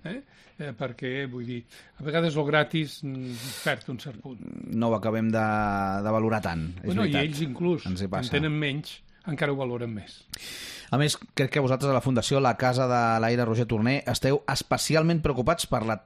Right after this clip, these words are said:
Speaker 2: transparència, oi?
Speaker 1: Sens dubte. Eh, vull dir, nosaltres som d'aquelles entitats des de fa molts i molts i molts anys.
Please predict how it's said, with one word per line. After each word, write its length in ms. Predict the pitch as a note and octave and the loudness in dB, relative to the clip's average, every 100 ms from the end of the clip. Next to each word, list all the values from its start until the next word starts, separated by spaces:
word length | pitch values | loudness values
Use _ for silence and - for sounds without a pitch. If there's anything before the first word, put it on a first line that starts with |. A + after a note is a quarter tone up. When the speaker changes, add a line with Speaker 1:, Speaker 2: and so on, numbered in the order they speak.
| - | -4
Speaker 2:
transparència, 840 | B2+ A#2 - G#2+ F#2+ E2+ - D#2 | 0 0 0 0 2 0 -2 -2
oi? 180 | A#2+ G#3 - | -2 -2 -8
Speaker 1:
Sens 260 | - C#3+ A#2 | -8 -6 -6
dubte. 280 | B2 A2+ D3 - _ - _ | -8 -4 -4 -6 _ -20 _
Eh, 320 | A#2+ B2 A#2+ A2+ | -8 -6 -6 -8
vull 140 | A2+ | -8
dir, 180 | A2+ A#2+ | -8 -6
nosaltres 560 | A2+ A2+ A#2+ A#2 B2+ A#2+ | -6 -4 -4 -4 -4 -4
som 380 | - C#3 B2+ B2 | -4 -2 -2 -2
d'aquelles 680 | B2 B2 B2 A2 B2+ B2 B2+ | -4 -4 -4 -6 -8 -6 -8
entitats 520 | B2 C3 C3 B2+ B2+ | -8 -4 -4 -4 -6
des 280 | B2+ A2+ - | -8 -8 -10
de 80 | |
fa 180 | A2+ C#3+ | -8 -4
molts 480 | B2 B2+ D3 D3+ B2+ | -2 2 4 2 0
i 60 | C3 | -4
molts 260 | B2 A#2 | -4 -6
i 40 | A#2+ | -8
molts 260 | A#2 A2+ | -8 -8
anys. 340 | B2 B2+ C3 | -10 -10 -12